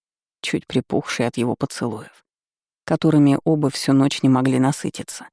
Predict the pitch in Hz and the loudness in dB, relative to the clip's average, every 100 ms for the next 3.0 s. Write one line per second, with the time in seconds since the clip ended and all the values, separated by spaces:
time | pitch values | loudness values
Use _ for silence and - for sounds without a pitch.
0 | _ _ _ _ _ _ _ 165 - - | _ _ _ _ _ _ _ -6 -6 -6
1 | 127 - - 151 147 - 131 135 147 - | -6 -6 -2 -2 -2 -4 0 2 0 -2
2 | 139 131 - 139 143 - 110 - - - | -4 -4 -2 -4 -4 -6 -10 -12 -20 -20